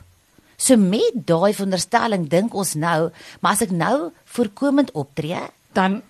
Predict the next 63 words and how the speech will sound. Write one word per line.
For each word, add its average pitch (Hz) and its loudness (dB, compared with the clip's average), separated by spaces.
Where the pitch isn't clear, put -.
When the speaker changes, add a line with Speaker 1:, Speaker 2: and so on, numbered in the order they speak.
Speaker 2:
lyk 175 -10
Speaker 1:
dan 220 2
Speaker 2:
dit 202 -4
Speaker 1:
is 254 4
Speaker 2:
of, - -2
Speaker 1:
dit 311 2
Speaker 2:
ja, 180 -4
wat 165 -4
nou? 151 -4
Speaker 1:
Ja. 143 -2
Maar 226 0
dis 233 -4
nie 415 -14
die 190 -10
waarheid 139 -6
in 139 -8
ons 127 -8
huwelike 165 -2
Speaker 2:
Nee. - -2
Speaker 1:
nie. 165 -4
In 254 0
ons 269 2
huwelike, 240 -2
dis 220 -2
amper 233 -2
soos 277 -8
jy 226 -6
jou 196 0
kinders 196 -6
grootmaak. 139 -8
Speaker 2:
Mm. 156 -4
Speaker 1:
As 247 -2
jy 330 -2
jou 320 0
kinders 277 2
grootmaak, 180 -2
wil 196 0
jy 190 4
gedurig 196 0
inligting 185 -2
hê 156 0
om 156 0
dit 151 -2
heeltyd 151 -2
goed 147 -6
te 143 -4
doen. 123 -12
Dis 170 -4
vir 247 2
jou 233 4
normaal. 151 0
Dis 156 -4
nie 269 -2
asof 208 -2
daar 170 2
'n - -12
krisis 175 -8
met 151 -10
jou 139 -6
kind 131 -6
is 139 -12
nie. 202 -8
Speaker 2:
Ja. 151 -8